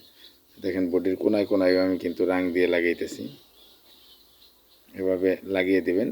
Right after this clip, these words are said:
এখন দেখেন যে পিনটা ছিঁড়ে ছিল সেটা কিন্তু আমি আলাদা তার দিয়ে কোনায় বসিয়ে পজিটিভটা লাইনটা লাগিয়ে দিতেছি। লাগানো হয়ে গেল। এখন আমি ব্যাটারি ভরে চেক করে দেখি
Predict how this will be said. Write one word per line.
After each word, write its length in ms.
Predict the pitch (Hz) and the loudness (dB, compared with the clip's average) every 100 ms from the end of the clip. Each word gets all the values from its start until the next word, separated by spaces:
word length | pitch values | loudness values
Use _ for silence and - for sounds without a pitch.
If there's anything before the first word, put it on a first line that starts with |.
| - | -6
এখন 220 | 101 104 101 | -8 -2 -2
দেখেন 220 | 101 95 | 0 -2
যে 120 | 90 101 | 0 0
পিনটা 340 | 107 98 110 | 0 0 0
ছিঁড়ে 300 | - - 110 113 | -2 4 6 6
ছিল 220 | 92 92 - | 2 0 0
সেটা 320 | - 101 101 101 | 0 -2 0 0
কিন্তু 160 | 95 92 | 0 0
আমি 120 | 92 | 2
আলাদা 280 | 90 90 90 | 0 0 0
তার 260 | - 101 98 95 | 0 0 0 2
দিয়ে 220 | 95 101 - - - - _ _ _ - | 2 2 -2 -18 -20 -20 _ _ _ -6
কোনায় 280 | 131 120 107 107 | 0 2 4 4
বসিয়ে 280 | - 107 117 | 4 6 6
পজিটিভটা 500 | 120 101 92 98 - 98 | 6 6 4 -2 0 4
লাইনটা 400 | 101 101 95 110 | 4 4 4 4
লাগিয়ে 300 | 107 95 92 85 | 4 4 4 0
দিতেছি। 340 | - 82 - - - - - - - - - - 101 | -6 -6 -6 -8 -12 -20 -20 -20 -20 -20 -20 -16 -4
লাগানো 300 | 95 101 92 | 0 0 0
হয়ে 220 | 92 104 | 4 4
গেল। 160 | 95 87 117 107 | 4 4 4 2
এখন 160 | 98 98 | 0 -2
আমি 160 | 95 87 | 0 2
ব্যাটারি 360 | 90 95 95 95 | 2 2 2 2
ভরে 240 | 92 92 | 2 0
চেক 240 | - 95 - | 0 -2 -2
করে 200 | 90 90 | -2 0
দেখি 320 | 85 85 - | 0 -2 0